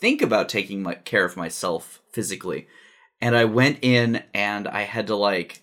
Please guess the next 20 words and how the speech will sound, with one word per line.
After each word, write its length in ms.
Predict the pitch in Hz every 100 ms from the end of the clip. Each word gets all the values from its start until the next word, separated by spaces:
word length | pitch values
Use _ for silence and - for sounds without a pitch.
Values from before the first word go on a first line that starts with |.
| -
the 140 | 110
next 240 | 110 117 -
day, 460 | 170 151 107 - -
and 540 | 104 95 95 95 98
I 120 | 95 98
had 100 | 92
to 60 | 104
go 60 |
to 80 | 101
my 160 | 107 110 110 -
instructor 580 | 107 - 156 175 160 113
and 140 | -
just, 160 | - 107
like, 120 | 92
take 220 | - 92
her 80 | 104
outside 300 | 95 117 117
and 60 | 104
go, 200 | 95 - - _ _ _ _ _
like, 240 | 107 95